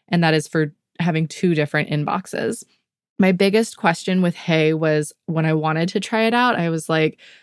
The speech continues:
"What happens if I don't like it? And what happens if I wanna switch back to Gmail? What happens to all of those emails over that month period that I was trying out Hey?" And there is a tool to import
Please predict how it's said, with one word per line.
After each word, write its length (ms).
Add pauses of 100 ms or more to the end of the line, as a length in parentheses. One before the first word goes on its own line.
(200)
"What 200
happens 340
if 100
I 60
don't 220
like 260
it? 320 (340)
And 460
what 340
happens 640 (160)
if 640 (200)
I 60
wanna 200
switch 460
back 500 (240)
to 460
Gmail? 680 (400)
What 100
happens 280
to 80
all 180
of 80
those 200
emails 600
over 260
that 400
month 360
period 400
that 100
I 100
was 120
trying 260
out 100
Hey?" 340 (300)
And 120
there 200
is 240
a 140
tool 440
to 260
import 920